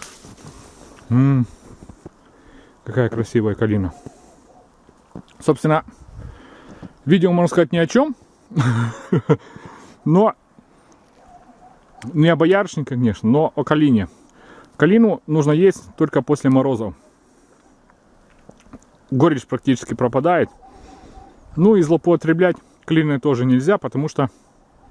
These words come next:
потому что она вроде бы как бы понижает давление. Красота.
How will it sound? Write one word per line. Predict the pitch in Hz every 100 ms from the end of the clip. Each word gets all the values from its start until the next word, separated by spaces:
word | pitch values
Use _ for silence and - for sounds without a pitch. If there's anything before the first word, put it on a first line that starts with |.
| _ _ _ - - - - - - _ _ _ _
потому | 131 139 151
что | 147 135 127 113 107
она | 123 135 139 120 - -
вроде | 135 147 143
бы | 123 -
как | - 123
бы | 131
понижает | 139 139 127 143 131 - - - -
давление. | - 123 131 139 123 110 87 - - - _ - - _ - _ _ _ _ _ _ - - - - - _ _ _ _ _ _ _ _ - - - - _ -
Красота. | 110 123 - 104